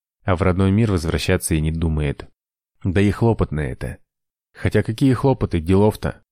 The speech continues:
Море переплыл, горы перешел, восемь упитанных долгоногов запряг,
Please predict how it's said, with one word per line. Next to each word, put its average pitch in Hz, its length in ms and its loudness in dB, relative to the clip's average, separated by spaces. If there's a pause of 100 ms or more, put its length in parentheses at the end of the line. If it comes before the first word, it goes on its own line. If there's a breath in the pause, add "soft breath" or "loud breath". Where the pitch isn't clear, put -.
Море 127 300 2
переплыл, 120 680 2
горы 98 340 4
перешел, 104 600 0
восемь 113 340 2
упитанных 107 520 2
долгоногов 101 560 2
запряг, 107 440 0